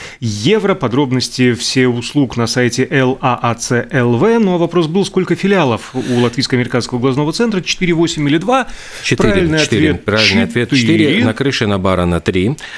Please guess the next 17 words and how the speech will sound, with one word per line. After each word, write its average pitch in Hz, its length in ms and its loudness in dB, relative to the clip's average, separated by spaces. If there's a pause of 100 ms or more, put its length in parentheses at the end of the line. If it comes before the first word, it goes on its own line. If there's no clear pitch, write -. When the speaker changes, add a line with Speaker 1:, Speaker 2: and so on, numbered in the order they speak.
(120)
Speaker 2:
В - 80 -20
торговом 113 400 0
центре 101 320 0
Домина 87 400 2
Шоппинг. 87 320 -2 (260)
На 113 160 2
Бруннику 101 640 0
восемь. 95 580 0
И 104 80 -2
есть 131 320 0
еще 104 360 0
один 92 200 2
филиал 101 460 0
в 92 140 -4
Лепое. 131 600 2
Ну, 101 160 0
тут, 104 240 -4